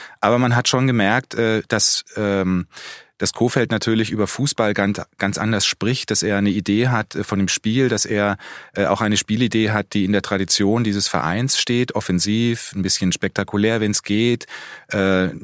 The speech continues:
ohne Unterscheidung zwischen jungen und alten Spielern, sondern nur gute und schlechte, wie es schon Otto Rehhagel damals gemacht hat. Ähm,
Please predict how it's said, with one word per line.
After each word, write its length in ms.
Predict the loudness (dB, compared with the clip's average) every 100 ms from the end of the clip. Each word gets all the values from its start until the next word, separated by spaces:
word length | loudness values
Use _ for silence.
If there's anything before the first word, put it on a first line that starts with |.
| -8 -10 -6
ohne 280 | 0 2 4
Unterscheidung 640 | 2 2 2 2 2 0
zwischen 320 | 0 0 0 2
jungen 260 | 2 2
und 120 | 0
alten 280 | 2 0 0
Spielern, 440 | -4 0 0 2 0
sondern 240 | 2 2
nur 120 | 2
gute 240 | 2 0 0
und 120 | 0
schlechte, 360 | 0 0 0
wie 60 | 0
es 100 | 0
schon 160 | 0 0
Otto 200 | -2 -2
Rehhagel 400 | 0 0 0 -2
damals 340 | 0 0 -2
gemacht 300 | -2 -4 -4
hat. 120 | -8 -10 -16 -16 -18 -10
Ähm, 440 | -2 2 2 2